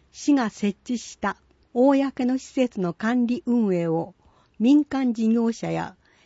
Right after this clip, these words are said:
エヌピーオー法人などに代行してもらう制度です。民間事業者などが持つ多様な人材やノウハウを活用し、住民サービスの向上を目的として、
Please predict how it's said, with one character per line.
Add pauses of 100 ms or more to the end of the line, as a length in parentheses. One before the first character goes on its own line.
(200)
エ
ヌ
ピ
ー
オ
ー
法
人
な
ど
に
代
行
し
て
も
ら
う
制
度
で
す。 (960)
民
間
事
業
者
な
ど
が
持
つ (240)
多
様
な
人
材
や (360)
ノ
ウ
ハ
ウ
を
活
用
し、 (720)
住
民
サ
ー
ビ
ス
の
向
上
を
目
的
と
し
て、